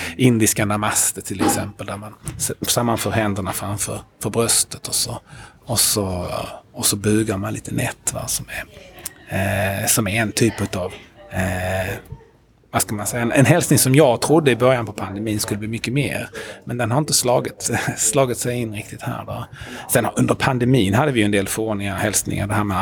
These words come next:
armbågarna som vi stötte mot varandra eller att vi till och med sparkar varandra på fötterna och sådär, va. Det är ju konstiga hälsningar. Och sen, eh,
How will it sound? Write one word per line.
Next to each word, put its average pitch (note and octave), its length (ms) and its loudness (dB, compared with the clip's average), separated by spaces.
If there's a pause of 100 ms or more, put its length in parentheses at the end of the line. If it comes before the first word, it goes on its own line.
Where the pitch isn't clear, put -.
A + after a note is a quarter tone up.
armbågarna G2 560 -4
som - 160 -2
vi G#2 60 -2
stötte - 300 -2
mot F#2+ 220 -2
varandra F#2 420 -2
eller F#2+ 140 -4
att - 100 -10
vi G2+ 40 -6
till G#2 160 2
och G2 60 -2
med - 100 0
sparkar A2+ 460 0
varandra G2+ 280 -6
på - 80 -10
fötterna - 500 -4
och A#2 80 -6
sådär, A2+ 300 -4
va. G2+ 100 -6
Det G#2+ 60 -4
är A2 100 -2
ju A#2+ 60 -6
konstiga A2+ 460 -4
hälsningar. - 520 -6 (1700)
Och - 160 4
sen, A#2 500 2
eh, G#2+ 160 0